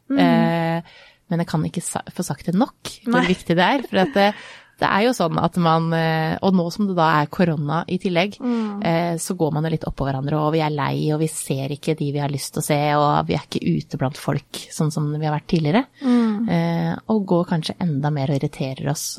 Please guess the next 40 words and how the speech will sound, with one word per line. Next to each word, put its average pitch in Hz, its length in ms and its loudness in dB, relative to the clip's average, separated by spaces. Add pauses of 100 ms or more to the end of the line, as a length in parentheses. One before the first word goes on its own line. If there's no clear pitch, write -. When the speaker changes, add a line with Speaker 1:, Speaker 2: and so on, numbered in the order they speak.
Speaker 2:
over 196 160 4
små 143 320 -2
ting, 127 180 -6 (160)
som 240 280 4
Speaker 1:
Mm. 196 60 2
Speaker 2:
oppvask - 540 -2
eller 156 220 2
rot, 143 240 -2 (220)
eller 139 400 -2 (200)
at - 120 -8
man 143 120 -2
ikke 135 140 -8
har 123 80 -6
sex. - 380 -16 (100)
Speaker 1:
Ja, 285 240 6
også 285 240 0
det 247 100 6
å 247 80 6
mangle 254 540 6
noe 214 260 6
av 196 360 4
det 202 100 2
andre 214 480 4
i 226 120 4
livshjulet 214 520 0
ditt, 311 220 2
da. 320 160 4 (360)
Og 254 80 -4
så 269 140 4
plutselig 285 460 2
så 220 100 -6
forsvinner, 208 720 4 (380)
forsvinner 233 560 2
de 220 160 6
aktivitetene 208 720 2
du 214 80 2
har 214 100 0
hatt - 100 -10
før, 214 400 4
kanskje. 220 400 4